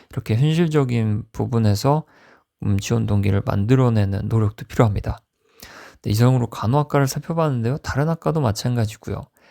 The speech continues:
그래서 혹시 첨삭이 필요하거나 도움이 필요할 때는 로레이 첨삭 이 사이트를 방문해서 한번 더 수월하게 도움을 받아보시길 바라겠습니다.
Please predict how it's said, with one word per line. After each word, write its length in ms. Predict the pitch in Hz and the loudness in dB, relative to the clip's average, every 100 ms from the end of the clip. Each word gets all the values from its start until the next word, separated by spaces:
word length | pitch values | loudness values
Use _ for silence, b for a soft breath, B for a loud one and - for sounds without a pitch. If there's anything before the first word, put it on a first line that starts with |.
| b b | b b
그래서 160 | - | -4
혹시 220 | 120 - - | -4 -4 -6
첨삭이 380 | 156 165 160 147 | -2 0 0 -2
필요하거나 640 | - 160 143 113 117 185 - | 0 0 2 0 0 -2 -4
도움이 300 | - 110 107 | 0 0 0
필요할 280 | - 104 95 | -2 -4 -4
때는 640 | - 104 107 147 156 165 - | -6 -4 -2 -2 -2 -6 -4
로레이 180 | 101 | -2
첨삭 420 | 98 - 113 127 113 | -2 -4 -2 -2 -2
이 60 | |
사이트를 460 | 101 123 127 - 117 | -2 -2 -2 -4 -4
방문해서 600 | 107 104 113 107 139 160 b b b b | -2 0 0 0 0 -2 b b b b
한번 240 | - - 98 | -8 -4 -4
더 140 | - - | -6 -8
수월하게 540 | - 165 135 104 - - | 0 2 2 0 -8 -10
도움을 240 | - 101 | -4 -2
받아보시길 580 | 98 98 107 104 98 110 | -2 0 0 0 -2 -8
바라겠습니다. 720 | 104 104 98 - 101 104 131 | -4 -2 -2 -4 -4 -2 -4